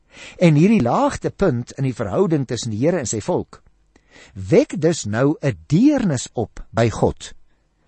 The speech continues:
Want is Israel dan nie nou net geteken as die seun van die Here nie? Merk op, liewe luisteraar, daarom kom daar 'n oomblik van weifeling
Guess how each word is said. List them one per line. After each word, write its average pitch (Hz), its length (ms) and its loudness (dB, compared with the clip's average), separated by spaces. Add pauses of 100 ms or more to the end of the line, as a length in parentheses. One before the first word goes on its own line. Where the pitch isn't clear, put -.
(460)
Want 220 320 2 (100)
is - 360 -4
Israel 165 500 -2
dan 143 180 0
nie 160 120 0
nou 147 160 0
net 131 260 -2
geteken 127 640 -2 (560)
as 135 180 0
die 123 140 2
seun 170 520 2
van 104 200 0
die 95 160 0
Here 78 200 -4
nie? 60 160 -14 (1200)
Merk 104 400 0
op, 160 160 2
liewe 120 200 2
luisteraar, 107 600 0 (1160)
daarom 196 440 4
kom 175 220 2
daar 135 180 2
'n 120 180 2
oomblik 165 400 4
van 110 280 0
weifeling 92 580 -2